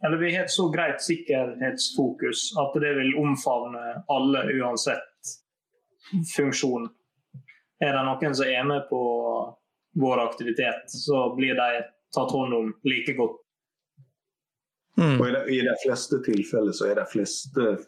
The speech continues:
Speaker 3: med funksjonshemming, de er på lik linje med alle, med det samme du er i kajakken.
Speaker 2: Men har dere tilrettelagt i noe særlig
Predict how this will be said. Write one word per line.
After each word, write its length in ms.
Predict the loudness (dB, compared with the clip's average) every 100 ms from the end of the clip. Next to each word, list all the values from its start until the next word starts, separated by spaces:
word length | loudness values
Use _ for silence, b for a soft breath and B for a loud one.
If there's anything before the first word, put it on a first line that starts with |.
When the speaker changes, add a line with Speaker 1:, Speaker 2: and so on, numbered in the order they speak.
| -16 _
Speaker 3:
med 420 | 2 4 4 2 0
funksjonshemming, 800 | -2 0 -2 -2 -2 0 2 4
de 100 | 2 2
er 100 | 0 0
på 140 | -4 -4 -6 -4 0
lik 320 | 2 4 4
linje 240 | 6 4
med 120 | 4 4
alle, 260 | 2 4
med 140 | 4 2
det 60 |
samme 280 | 2 4 4
du 80 | 6
er 240 | 4 4
i 80 | 2 0
kajakken. 400 | -4 -4 -8 -18 B B B B B _ B B B
Speaker 2:
Men 140 | 6 6
har 140 | 6 6
dere 320 | 6 6 6 4 2 -6 _
tilrettelagt 920 | 6 8 6 4 _ 4 4 4 2
i 20 | 4
noe 100 | 6
særlig 220 | 6 4